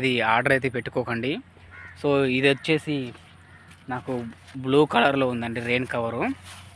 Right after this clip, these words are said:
నాకు చాలా తక్కువ ధరనే వచ్చింది, చాలా బాగుంది. So, చూసుకోండి, చూద్దాం రండి.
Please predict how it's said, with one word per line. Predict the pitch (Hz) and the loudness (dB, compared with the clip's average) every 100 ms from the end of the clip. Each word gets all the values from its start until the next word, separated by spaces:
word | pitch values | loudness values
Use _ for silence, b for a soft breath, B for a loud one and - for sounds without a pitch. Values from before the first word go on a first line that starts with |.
| - - - - - - - 135 | -20 -20 -20 -20 -20 -20 -8 -4
నాకు | 127 135 | -4 2
చాలా | 151 147 - | 4 4 2
తక్కువ | 151 - 175 170 | -8 0 4 6
ధరనే | 147 131 117 | 4 2 -2
వచ్చింది, | 107 123 151 | -6 -8 0
చాలా | 160 156 135 131 | 2 2 4 6
బాగుంది. | 151 139 117 104 - - - - - - - - - - - | 6 6 -6 -10 -16 -20 -20 -20 -20 -20 -20 -20 -20 -20 -6
So, | 240 185 - - - - - - | -4 -4 -6 -20 -20 -20 -18 -4
చూసుకోండి, | 165 - 143 123 | -2 0 -2 -2
చూద్దాం | 143 135 117 | -2 -4 -4
రండి. | 113 | -6